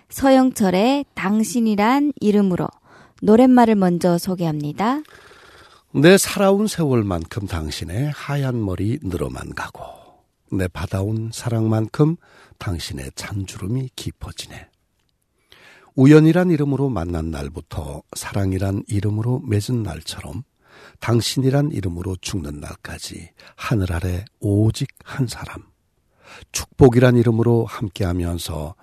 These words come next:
Speaker 2: 당신, 당신, 당신 위해 살리라." 당신이란 이름으로 서영철이라는 가수의 노래, 노랫말을
Speaker 1: 네.
Speaker 2: 여러분께 소개를 해드렸습니다.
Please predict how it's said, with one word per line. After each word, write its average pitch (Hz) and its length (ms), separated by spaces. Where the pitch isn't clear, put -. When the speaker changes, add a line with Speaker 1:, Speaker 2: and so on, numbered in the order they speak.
Speaker 2:
당신, 73 800
당신, 80 640
당신 127 540
위해 85 460
살리라." - 800
당신이란 190 800
이름으로 95 760
서영철이라는 101 1160
가수의 92 460
노래, 104 400
노랫말을 170 500
Speaker 1:
네. 113 60
Speaker 2:
여러분께 - 320
소개를 - 480
해드렸습니다. - 920